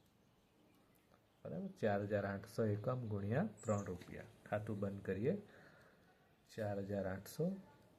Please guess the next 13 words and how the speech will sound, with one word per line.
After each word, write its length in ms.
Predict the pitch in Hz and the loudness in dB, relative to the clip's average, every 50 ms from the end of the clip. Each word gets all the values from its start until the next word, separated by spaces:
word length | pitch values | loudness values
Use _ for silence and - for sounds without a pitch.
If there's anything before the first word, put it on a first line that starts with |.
| - - - - - - | -20 -20 -20 -20 -14 -6
બે 120 | 107 104 104 101 101 101 | -2 0 0 0 2 0
લાખ 200 | 101 98 95 - - - - | 0 -2 -2 -4 -10 -2 0
ચાલીસ 380 | 107 95 90 90 90 87 - - 95 90 | 0 2 2 0 -2 -4 -4 -4 -4 -2
હજાર. 200 | 90 85 78 - - - - - - - - - - - - - - - - _ - - - - _ _ _ _ _ _ _ _ _ _ _ - - - - - | -2 -4 -4 -8 -10 -16 -20 -20 -20 -20 -20 -20 -20 -20 -20 -20 -20 -20 -20 _ -20 -20 -20 -20 _ _ _ _ _ _ _ _ _ _ _ -20 -20 -20 -8 -4
ચાર 220 | 113 104 104 101 98 95 | 0 0 2 0 0 0
હજાર 160 | 101 98 95 95 92 | 0 0 2 0 -2
આઠસો 320 | 95 95 - - - 117 113 113 110 | -4 -6 -8 -4 -2 0 0 0 0
એકમ, 240 | 110 110 135 160 175 - - - - - - - - - - - - | 0 -2 -2 -2 -2 -4 -8 -16 -20 -20 -20 -20 -20 -20 -20 -20 -8
બે 180 | - 113 110 107 107 107 104 | -4 0 4 4 6 6 6
લાખ 200 | 107 113 123 - - - - - | 4 2 2 0 -4 -10 -2 0
ચાલીસ 360 | 110 92 87 87 87 - - - | 2 2 2 0 -2 -4 -8 -12
હજાર. 300 | - - - - - - - | -14 -16 -18 -20 -20 -18 -16
હવે 180 | - - 104 | -10 -6 -4